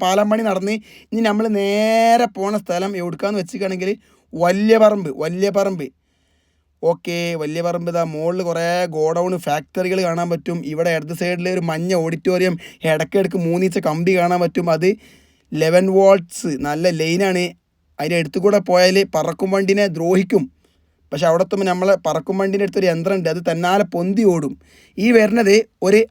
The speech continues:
underpass-ആണ്. underpass പറഞ്ഞാൽ ആ പള്ളീൻ്റെ അടുത്ത് കൂടെ എവിടേക്കാ പോകണമെന്ന് അറിയോ? യാറത്തുംപാടി, മറ്റേ എവിടേക്കൊക്കെ പോകുന്നുണ്ട്, കാടപ്പടി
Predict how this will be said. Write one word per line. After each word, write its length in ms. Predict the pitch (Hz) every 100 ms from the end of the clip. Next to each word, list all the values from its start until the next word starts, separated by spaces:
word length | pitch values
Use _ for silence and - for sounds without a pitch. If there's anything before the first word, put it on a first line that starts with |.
| - 180
underpass-ആണ്. 760 | 214 285 - 196 185 202 175 214 _ - -
underpass 420 | 165 190 202 214 208
പറഞ്ഞാൽ 260 | 220 214 214 208
ആ 20 | 226 -
പള്ളീൻ്റെ 300 | 190 202 220
അടുത്ത് 180 | 190 214 208
കൂടെ 160 | 202 190
എവിടേക്കാ 240 | 170 220
പോകണമെന്ന് 280 | 190 202 196
അറിയോ? 140 | 175 - _ - _ 170
യാറത്തുംപാടി, 840 | 175 185 202 214 - 214 208 202 185 190 _ _ -
മറ്റേ 260 | 160 - 180
എവിടേക്കൊക്കെ 420 | 170 165 208 214 226 240 247 226
പോകുന്നുണ്ട്, 240 | 214 202 185
കാടപ്പടി 460 | 180 202 214 233